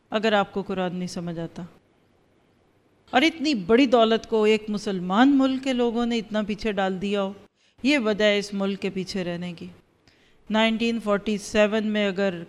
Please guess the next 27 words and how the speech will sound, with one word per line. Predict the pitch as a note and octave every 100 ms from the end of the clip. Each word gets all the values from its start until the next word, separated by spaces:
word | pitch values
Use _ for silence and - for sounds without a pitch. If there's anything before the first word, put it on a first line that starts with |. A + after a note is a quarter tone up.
| -
कोई | A#3 A#3+ A#3+ A#3+
ऐसा | G#3+ G3 - G3+
शख्स | G3 - G#3+ G#3 - - - _ - -
महकमा | G#3+ A3 A3+ A3 A3
तालीम | G#3 G3 G3 G3+ G#3
के | G#3
अंदर | F#3+ F#3 F#3+
आ | F#3 F#3
जाता | F#3 F3 F3 E3+ - _ _ _ _ _ _ _ _
कि | - G#3
जो | F#3+ G#3
हमारे | G3 F#3+ F#3+ G3 G#3 G3+
इस | G3
सिलेबस | - G3 G3 F#3+ G3 B3+ A#3
और | G3+
हमारे | G3 G3 G#3+
इस | G#3+ -
कोर्स | G3+ G3 G3+ - G3
में | F#3+ F3+ _ _ -
इस | C4+ D#4 D#4 -
कुरान | A3 G#3 G3 G#3+ A#3+ B3
के | A#3+
लफ्ज़ी | G#3+ G3+ G#3 G3
तर्जुमे | G3 F3+ G3+ G#3+ A#3+
को | A3+
डाल | F#3 F3+
देता, | F3 E3+ F3+ F3